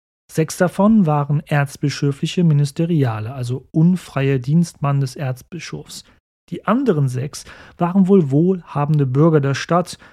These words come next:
denn ein solches Amt musste man sich auch leisten können. Ich meine, wenn ihr den ganzen Tag oder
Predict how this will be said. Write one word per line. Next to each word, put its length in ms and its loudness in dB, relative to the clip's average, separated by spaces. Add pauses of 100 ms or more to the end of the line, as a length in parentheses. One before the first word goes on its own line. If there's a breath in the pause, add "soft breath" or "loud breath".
(180 loud breath)
denn 180 2
ein 200 -4
solches 440 0
Amt 280 -2
musste 280 0
man 160 2
sich 160 -6
auch 140 -12
leisten 440 -2
können. 280 -10
Ich 160 -16
meine, 220 -2
wenn 140 -2
ihr 120 -6
den 200 -4
ganzen 340 -4
Tag 300 -6
oder 200 -10